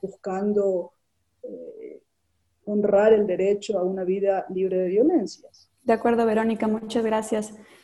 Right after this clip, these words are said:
Speaker 2: Ramiro, nos acercamos al momento de la primera pausa, pero antes sí quisiera preguntarte, eh, ¿estás de acuerdo con que el modus operandi de las derechas es castigar más, comprender menos, y que de alguna forma esta, esta respuesta que se está situando desde el plano electoral de armemos a la ciudadanía,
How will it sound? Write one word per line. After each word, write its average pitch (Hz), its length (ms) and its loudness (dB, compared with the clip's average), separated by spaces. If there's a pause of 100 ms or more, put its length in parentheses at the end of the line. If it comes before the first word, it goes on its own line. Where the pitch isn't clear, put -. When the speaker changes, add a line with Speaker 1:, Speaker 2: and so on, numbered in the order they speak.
(140)
Speaker 2:
Ramiro, 262 340 6
nos 247 120 6
acercamos 240 440 2
al 247 80 4
momento 233 300 0
de 233 80 2
la 214 120 0
primera 214 400 0
pausa, 226 540 2
pero 220 140 2
antes 247 260 4
sí 349 80 0
quisiera 233 380 4
preguntarte, 202 680 0 (400)
eh, 214 380 6
¿estás 247 260 2
de 269 60 6
acuerdo 269 400 4
con 202 160 2
que 196 120 4
el 185 100 4
modus 220 280 6
operandi 208 440 4
de 220 100 4
las 190 160 4
derechas 208 420 2
es 208 160 2
castigar 208 480 0
más, 214 240 2
comprender 196 460 2
menos, 220 520 0 (260)
y 202 100 -2
que 202 120 4
de 202 100 4
alguna 233 280 6
forma 254 400 4
esta, 214 480 4
esta 208 280 0
respuesta 240 580 2
que 214 100 0
se 196 60 2
está 196 180 0
situando 226 540 4
desde 185 200 2
el 175 60 -2
plano 202 240 2
electoral 202 520 4
de 190 200 4
armemos 202 420 4
a 214 40 2
la 196 100 2
ciudadanía, 208 880 4